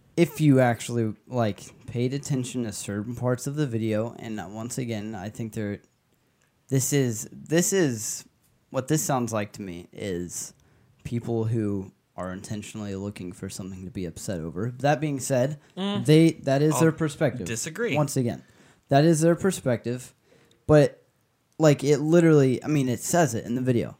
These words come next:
Speaker 1: It says it that this, there's some people who have, have already taken up these standards.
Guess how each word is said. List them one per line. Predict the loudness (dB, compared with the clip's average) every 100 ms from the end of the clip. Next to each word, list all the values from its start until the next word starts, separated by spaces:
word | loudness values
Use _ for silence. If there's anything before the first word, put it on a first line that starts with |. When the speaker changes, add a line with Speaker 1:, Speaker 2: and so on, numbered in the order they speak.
| _
Speaker 1:
It | -8 -2
says | 2 2 2
it | -4 -2
that | -4 -2
this, | 0 0 -2
there's | -2 -2 -2
some | -4 -4
people | -2 0 2 0 -2 _ _ _ _ _ -4
who | 2 4 4 -2 -2
have, | 0 0 -2
have | -8 -2 2
already | 2 2
taken | 0 -2 -4 -8
up | -8
these | -10
standards. | -10 -10 -10 -14 -18